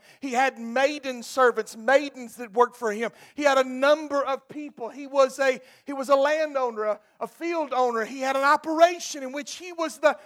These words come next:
he was the head over all. You'll find later on, we'll look up at this in a minute, but he commanded those, uh, under, uh, that were under him to do certain things. He was a man of abundance.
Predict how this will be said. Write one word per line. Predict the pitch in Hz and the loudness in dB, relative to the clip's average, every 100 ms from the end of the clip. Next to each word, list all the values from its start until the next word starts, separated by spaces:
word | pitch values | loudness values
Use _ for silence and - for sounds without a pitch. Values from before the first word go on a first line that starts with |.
| _ | _
he | - 320 | -12 -8
was | 330 | -4
the | 330 | 0
head | 302 330 381 392 | 0 2 -2 -2
over | 320 269 262 | -2 2 4
all. | 202 - _ _ | 4 2 _ _
You'll | 247 233 | -10 -8
find | - 277 269 254 | -2 0 0 -2
later | 277 269 | -2 2
on, | 269 254 | 0 2
we'll | 233 | -2
look | 254 247 | -2 -4
up | 247 | -4
at | 247 | -4
this | 277 - | -4 -8
in | 247 | -10
a | |
minute, | 254 277 | -6 -6
but | 240 | -6
he | 277 | -8
commanded | - 302 311 381 370 269 | -8 -2 0 0 -4 2
those, | 285 302 294 - _ _ - | 4 4 2 -8 _ _ -4
uh, | 269 | -2
under, | 247 311 294 247 _ _ | 0 -2 -2 -12 _ _
uh, | 240 | -8
that | 262 302 | -6 0
were | 294 | 2
under | 254 392 370 269 | 6 4 4 -6
him | 269 262 | -4 -8
to | 233 | -10
do | 226 170 285 302 | -16 -8 -6 -6
certain | 269 - 294 240 240 | -8 -6 -6 -6 -18
things. | - 277 240 185 165 - | -10 -6 -6 -8 -18 -18
He | |
was | 277 277 277 | -12 -10 -2
a | 247 - _ | -2 -4 _
man | 262 294 311 302 | -6 -2 -2 -2
of | 254 269 | -2 -4
abundance. | 247 202 220 165 131 _ _ | -4 -4 -6 -6 _ _ _